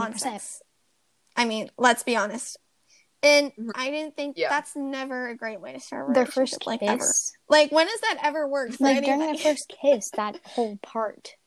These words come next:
Speaker 2: that, like,
Speaker 1: Mm-hmm.
Speaker 2: they didn't even have a first kiss necessarily,
Speaker 1: Yeah.
Speaker 2: 'cause, like, obviously you don't know what
Speaker 1: Yeah.
Speaker 2: happened, but, like, you can,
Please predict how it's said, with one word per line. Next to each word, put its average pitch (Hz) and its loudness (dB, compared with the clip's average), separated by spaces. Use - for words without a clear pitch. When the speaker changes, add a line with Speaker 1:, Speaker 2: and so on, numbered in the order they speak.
Speaker 2:
that, 208 -6
like, 202 -10
Speaker 1:
Mm-hmm. 233 -4
Speaker 2:
they 240 8
didn't 262 4
even 247 -4
have 226 -8
a 214 -14
first - -8
kiss 214 -10
necessarily, 220 -4
Speaker 1:
Yeah. 233 -14
Speaker 2:
'cause, 208 -10
like, 214 -6
obviously 233 -2
you 220 -2
don't 190 -6
know 190 -4
what 190 -6
Speaker 1:
Yeah. 247 4
Speaker 2:
happened, 202 -4
but, 190 -6
like, - -10
you 196 -2
can, 185 -10